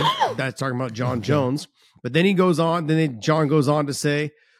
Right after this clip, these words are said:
Speaker 1: "Well, look, they're scrambling around to get a main event for three hundred because they reached out to him." And so if you're a fighter out there, basically, you should be asking for, they're in a, they're in a hot spot.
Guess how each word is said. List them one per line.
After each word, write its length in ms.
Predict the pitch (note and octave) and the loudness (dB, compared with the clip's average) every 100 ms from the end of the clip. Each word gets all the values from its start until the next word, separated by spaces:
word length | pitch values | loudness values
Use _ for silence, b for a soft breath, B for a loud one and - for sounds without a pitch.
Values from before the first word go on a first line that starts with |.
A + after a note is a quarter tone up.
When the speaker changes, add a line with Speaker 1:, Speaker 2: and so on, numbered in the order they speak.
| b | b
Speaker 1:
"Well, 160 | C3+ D#3 | -2 0
look, 260 | D#3+ F#3+ - | 0 -2 -4
they're 100 | C#3+ | -6
scrambling 760 | - - C3+ D3+ F#3+ F#3 F#3+ | -6 -8 -4 0 0 0 0
around 540 | F3 E3 F#3 E3 D3 - | 0 0 0 0 -2 -4
to 100 | B2+ | -4
get 160 | C#3+ | -2
a 80 | C#3+ | -2
main 180 | C#3+ C#3+ | -2 -2
event 380 | C#3 C3+ C#3 - | -2 -2 -4 -8
for 80 | |
three 240 | B2 B2+ C3 | -8 -6 -4
hundred 260 | C#3+ D3 | -2 -2
because 240 | A#2+ A#2 A#2 | -4 -6 -4
they 80 | B2+ | -4
reached 260 | B2+ A#2 | -4 -6
out 200 | C3+ B2+ | -8 -8
to 80 | C3 | -6
him." 320 | D3 C#3+ F2+ - _ _ _ _ _ | -4 -4 -6 -16 _ _ _ _ _
And 160 | C#3+ - | -4 0
so 200 | D#3 D#3 | 2 2
if 180 | A2 | 2
you're 200 | B2+ D#3+ | -2 -2
a 60 | F3 | -2
fighter 460 | - D#3+ E3+ F3 C#3+ | -4 -2 0 0 0
out 200 | C3 - | -2 -4
there, 140 | C3 | -6
basically, 480 | B2 B2 A2 A#2 B2+ | -4 -6 -8 -8 -6
you 180 | A#2 A#2 | -6 -8
should 220 | - A#2+ | -8 -6
be 140 | B2 | -6
asking 460 | A2+ A2+ - B2 G2+ | -6 -8 -10 -12 -12
for, 260 | B2 A#2 | -10 -10
they're 200 | A#2+ D3+ | -4 0
in 120 | G3 G3 | 2 0
a, 80 | - | -2
they're 160 | F3+ G3+ | -4 -4
in 40 | |
a 60 | G3 | -2
hot 220 | F3+ F#3+ | -4 -8
spot. 280 | - B2 | -8 -8